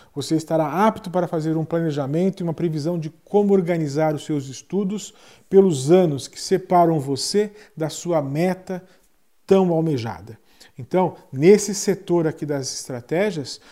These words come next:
os nossos pontos mais importantes serão a motivação e as metas de estudo. Eu, ainda há outros assuntos que nós vamos aprofundar. Eu vou falar ali de foco, eu vou falar de disciplina,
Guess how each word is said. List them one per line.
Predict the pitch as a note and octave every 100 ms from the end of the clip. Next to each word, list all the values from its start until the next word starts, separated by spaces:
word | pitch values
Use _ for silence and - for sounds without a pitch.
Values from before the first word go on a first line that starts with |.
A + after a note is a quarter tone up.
| -
os | C#3+
nossos | D3 D3+ D3+ C#3 -
pontos | - E3 C#3+ - -
mais | C#3+ G3+ G3+
importantes | G3 F3+ - D#3 D#3 - - - _
serão | - C#3+ B2+
a | B2
motivação | A#2+ - B2 G#2+ - F3+ A#3+ C4 - _ _ _
e | D3+ G#3+ G#3 - -
as | D#3+ D#3+ - - _ -
metas | D#3 E3+ E3+ D#3+ - - _ _
de | C#3
estudo. | - A#2 F#2+ - _ _ _ _
Eu, | B2+ A3 B3 - -
ainda | G3+ A3+ G3
há | G3 G3
outros | G3 F#3+ E3
assuntos | D3 - E3+ -
que | D#3+
nós | D3+
vamos | D#3 D3+
aprofundar. | D3 C#3+ - C#3+ C3+ - - - -
Eu | F3+
vou |
falar | F#3 E3 D#3 D#3
ali | D#3 D3
de | A#2+ A#2
foco, | - - F3+ E3+ D3+ - E3 D#3 _ _ C#3
eu |
vou | D3
falar | D3 C#3 C3+
de | B2
disciplina, | A#2+ B2 - A#2+ - E3+ F3+ E3+ D3+ D3